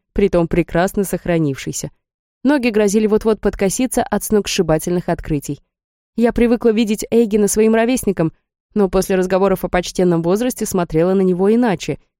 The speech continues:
Если судить по внешности — для своего глубокого возраста он выглядел превосходно. Эйген не торопился прерывать зрительный контакт. Его взгляд пленял и не отпускал меня.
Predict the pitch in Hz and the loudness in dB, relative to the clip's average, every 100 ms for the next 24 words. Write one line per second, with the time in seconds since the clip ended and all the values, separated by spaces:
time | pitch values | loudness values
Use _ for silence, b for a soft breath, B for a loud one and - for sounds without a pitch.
0 | _ _ _ - 175 151 151 175 170 - | _ _ _ -4 -2 -2 -2 0 0 0
1 | 160 151 226 311 - 180 - 147 - _ | -2 0 0 0 0 -4 -2 -4 -4 _
2 | _ 233 262 254 247 240 208 220 226 - | _ -2 0 2 2 2 2 2 2 2
3 | 190 185 247 294 277 220 185 165 185 196 | 0 2 2 2 0 0 0 0 0 2
4 | 190 180 185 170 165 - 156 139 123 - | 0 0 0 0 -2 -4 -4 -4 -6 -12
5 | _ _ _ _ _ _ _ 247 233 233 | _ _ _ _ _ _ _ 0 2 4
6 | 233 233 240 269 262 - 170 180 185 190 | 4 4 0 2 2 0 0 2 2 2
7 | 175 185 170 165 185 175 151 143 - - | 2 0 2 0 0 -2 -4 -8 -14 -20
8 | _ _ _ - 202 202 190 180 196 185 | _ _ _ 0 2 2 2 2 2 2
9 | - 185 180 190 220 - 214 214 214 - | 2 4 4 4 2 0 2 4 4 0
10 | 202 - 180 156 147 139 | -6 0 0 2 0 -2